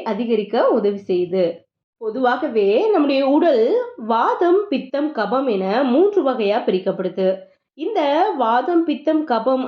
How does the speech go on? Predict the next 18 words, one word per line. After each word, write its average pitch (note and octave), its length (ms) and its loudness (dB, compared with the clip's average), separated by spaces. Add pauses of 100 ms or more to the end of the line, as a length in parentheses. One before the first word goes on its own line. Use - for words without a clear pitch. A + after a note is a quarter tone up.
ஆகிய G#3 280 0
மூன்றும் B3+ 480 2 (680)
அளவில் F#4+ 520 2 (300)
கூடினாலும் D#4+ 640 4
பிரச்சனை A#3 420 0
தான், A3 200 2 (140)
குறைந்தாலும் E4+ 600 2
பிரச்சனை F#3+ 440 0
தான். F#3 160 0 (400)
இவை C4 160 -6 (100)
மூன்றும் F#4+ 360 4 (160)
சம E4+ 240 0 (140)
அளவிலே D#4 400 2 (100)
தான் E4+ 220 2
எப்போதும் D4 480 2
இருக்கணும். F#3+ 400 0 (540)
வெற்றிலையில் B3 600 0 (220)
கபம் F4+ 340 0